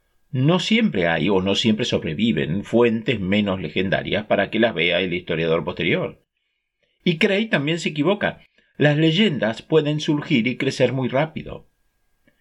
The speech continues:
En cuatrocientos veinticinco antes de nuestra era, el historiador griego Herodoto informó que ya estaban circulando tradiciones míticas sobre las guerras persas,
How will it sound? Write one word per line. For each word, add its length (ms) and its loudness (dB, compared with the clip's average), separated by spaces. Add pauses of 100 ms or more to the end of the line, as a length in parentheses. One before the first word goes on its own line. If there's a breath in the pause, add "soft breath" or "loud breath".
(320)
En 160 0
cuatrocientos 580 0
veinticinco 880 0
antes 300 -2
de 60 -4
nuestra 340 -4
era, 300 -8 (200)
el 120 0
historiador 580 2
griego 480 4
Herodoto 840 -2 (260)
informó 540 2
que 80 0
ya 140 2
estaban 380 0
circulando 680 2
tradiciones 640 2
míticas 720 2
sobre 320 2
las 160 2
guerras 380 2
persas, 680 -4